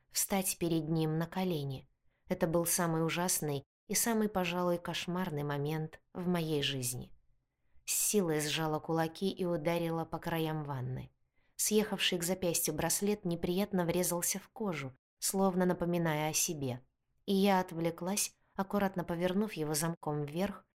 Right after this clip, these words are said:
и в очередной раз попытавшись расстегнуть. И, конечно, в очередной раз безрезультатно.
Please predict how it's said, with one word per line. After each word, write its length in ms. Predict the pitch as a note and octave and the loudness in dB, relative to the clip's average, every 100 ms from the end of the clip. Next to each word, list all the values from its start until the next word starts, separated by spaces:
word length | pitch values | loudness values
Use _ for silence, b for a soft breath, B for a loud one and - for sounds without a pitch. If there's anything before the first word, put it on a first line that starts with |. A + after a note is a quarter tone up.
| _ | _
и 100 | F#3 | 0
в 60 | |
очередной 520 | F#3 F#3+ F3 F3+ F3 E3 | 2 4 4 4 2 2
раз 220 | G3 - | 0 0
попытавшись 720 | F#3+ D#3+ D#3+ E3 - D#3+ - F#3+ | -2 -4 -4 -4 -4 -2 -2 -2
расстегнуть. 800 | F3+ - - D3+ C3+ G2+ - - _ _ | 0 0 0 -2 -2 -4 -6 -8 _ _
И, 80 | F#3+ | -2
конечно, 640 | F#3+ F3+ F3 E3 E3 D#3+ D#3+ | 0 2 2 0 0 -2 -2
в 100 | E3 | 0
очередной 600 | E3+ F3+ D#3+ D#3 D3+ D3+ | 0 2 2 2 2 0
раз 320 | D#3 F#3 - - | 0 0 -2 -4
безрезультатно. 1040 | F#3 G#3+ F#3 E3 D3+ C#3+ C#3+ B2 - B2 | 0 0 2 0 0 -2 -4 -8 -8 -12